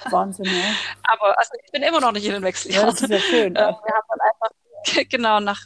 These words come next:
Speaker 2: nach, wann war das dann? Zweitausendsechzehn, haben wir es dann einfach gedacht, okay, jetzt versuchen wir es einfach mal. Und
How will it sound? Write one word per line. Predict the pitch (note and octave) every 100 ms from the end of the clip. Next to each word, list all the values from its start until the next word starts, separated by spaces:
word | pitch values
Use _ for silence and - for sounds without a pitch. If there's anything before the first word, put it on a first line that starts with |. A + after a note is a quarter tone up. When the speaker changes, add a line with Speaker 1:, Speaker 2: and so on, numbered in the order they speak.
| -
Speaker 2:
nach, | - G#3 - - _ _ _ _ _ _ _ _
wann | F#3+ F#3
war | F#3+
das | A3 -
dann? | F3+ F3
Zweitausendsechzehn, | - F#3+ F#3 F#3+ - _ - - G#3+ - - F3 F#3+ - _ _ _ _ _ _ _
haben | - G#3+
wir |
es | G#3
dann | G#3+
einfach | G#3 G3+ G3+
gedacht, | G#3 G3+
okay, | G3 G#3+
jetzt | G#3 G3 - _ _
versuchen | - A3+ A3+
wir | A3
es | -
einfach | F#3 F#3 F#3
mal. | F3+ F#3+ G3
Und | - G3+